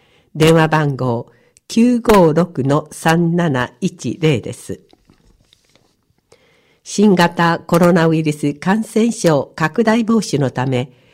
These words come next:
ここに掲載している催しが中止や延期、内容変更となる場合があります。詳しくはお問い合わせください。このコーナーでは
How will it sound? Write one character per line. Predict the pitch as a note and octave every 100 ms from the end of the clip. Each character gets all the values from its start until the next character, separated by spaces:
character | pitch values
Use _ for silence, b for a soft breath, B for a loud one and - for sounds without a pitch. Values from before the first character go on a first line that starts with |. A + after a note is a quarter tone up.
| b
こ | -
こ | E3+ F3
に | F3
掲 | E3 G3 G#3+
載 | G#3 G#3
し | -
て | -
い | F3+
る | G3+
催 | F#3 E3 F3 G#3+
し | - F3+
が | D#3 C#3+ b b b b
中 | - G#3
止 | G3+ - G3
や | D3 C3 -
延 | E3+ F3
期、 | F3 E3+ D3 -
内 | C#3+ F3+ A3+ A3
容 | A3
変 | G#3 G#3
更 | G3+ F#3
と | F3 F3+
な | F3+
る | F3
場 | E3+ E3
合 | F3+
が | G3
あ |
り | D3+
ま | A#2 C#3
す。 | - A2+ b b b b b -
詳 | F#3 G3
し | F#3+ -
く | F#3
は | F#3+ -
お | D3
問 | D3+ C#3+
い |
合 | C3+
わ | C#3+
せ | D3+
く | C#3+
だ | C3+ D3+
さ | D#3 D3+
い。 | - _ _ _ _ _ _ _ _ _ _ _ _ _ -
こ | E3
の | E3+
コ | E3 E3
ー |
ナ | D3 C#3
ー |
で | C3
は | C3+ C#3